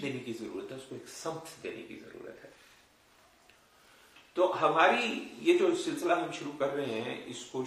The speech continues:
شروع کرنے کی ایک بڑی وجہ یہ بھی ہے کہ ہم چاہتے ہیں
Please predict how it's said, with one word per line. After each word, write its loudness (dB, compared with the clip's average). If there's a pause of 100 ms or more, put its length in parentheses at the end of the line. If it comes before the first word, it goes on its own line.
شروع -6
کرنے -8 (120)
کی -12 (160)
ایک -4
بڑی -4
وجہ -6
یہ -4 (100)
بھی -10
ہے -10 (1300)
کہ -6
ہم -6
چاہتے -4
ہیں -8